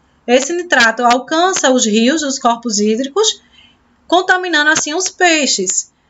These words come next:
Ela é, e esse nitrato, ele é altamente tóxico, podendo assim então matar,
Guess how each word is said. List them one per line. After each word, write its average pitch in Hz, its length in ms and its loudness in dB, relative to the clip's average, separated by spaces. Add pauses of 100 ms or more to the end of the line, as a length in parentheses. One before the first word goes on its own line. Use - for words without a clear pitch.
(120)
Ela 247 200 2
é, 320 300 0
e 285 140 2
esse 311 440 0
nitrato, 262 440 0
ele 277 100 0
é 269 40 4
altamente 302 560 0 (200)
tóxico, 240 580 -2 (500)
podendo 262 640 2
assim 277 300 -2
então 233 340 -2
matar, 254 720 2